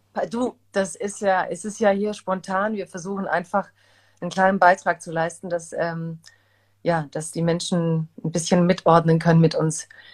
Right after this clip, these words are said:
Genau, sorry, jetzt erzähl noch mal. Du bist dann, also, wo, wo, wo wir hängen geblieben waren. Ähm, weißt du's noch?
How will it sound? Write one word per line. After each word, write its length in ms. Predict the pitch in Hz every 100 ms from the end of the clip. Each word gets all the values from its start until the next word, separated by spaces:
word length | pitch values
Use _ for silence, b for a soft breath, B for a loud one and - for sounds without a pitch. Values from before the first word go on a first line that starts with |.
| b
Genau, 260 | - 180 165
sorry, 280 | 160 202 196
jetzt 140 | 180 196
erzähl 340 | 190 - 214
noch 200 | 196 185
mal. 160 | 170 160
Du 80 | 165
bist 200 | 196 -
dann, 140 | 196
also, 300 | 175 170 175 - _ - 160
wo, 180 | 165 185 170 160
wo, 220 | 180 165
wo 120 | 180
wir 100 | 180
hängen 160 | 185 170
geblieben 380 | 156 175 180
waren. 320 | 170 170 196 B B B B B -
Ähm, 560 | 175 170 170 170 165 - _ _ -
weißt 240 | 180 190
du's 140 | 233 240
noch? 200 | 254